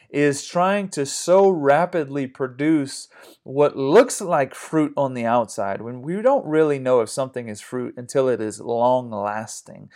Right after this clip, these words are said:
until it is sustainable. But there's an attempt to produce this rapid, uh, measure of fruit. But listen to me. Bearing fruit is a long-term process. And if we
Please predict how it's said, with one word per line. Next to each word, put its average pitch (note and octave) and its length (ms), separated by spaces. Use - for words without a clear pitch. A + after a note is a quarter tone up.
until C#3 320
it C3+ 80
is A#2 160
sustainable. A2+ 760
But A#2 260
there's D#3+ 320
an F3 120
attempt D#3 440
to D3 100
produce D#3 400
this C3 240
rapid, A#2+ 920
uh, A#2+ 360
measure C3+ 640
of B2 180
fruit. E3+ 560
But C3+ 160
listen F3+ 360
to D3 60
me. G#2+ 260
Bearing F3+ 580
fruit E3 440
is C#3 160
a B2 100
long-term B2+ 760
process. A2+ 640
And A#2+ 100
if A#2 180
we D#3 500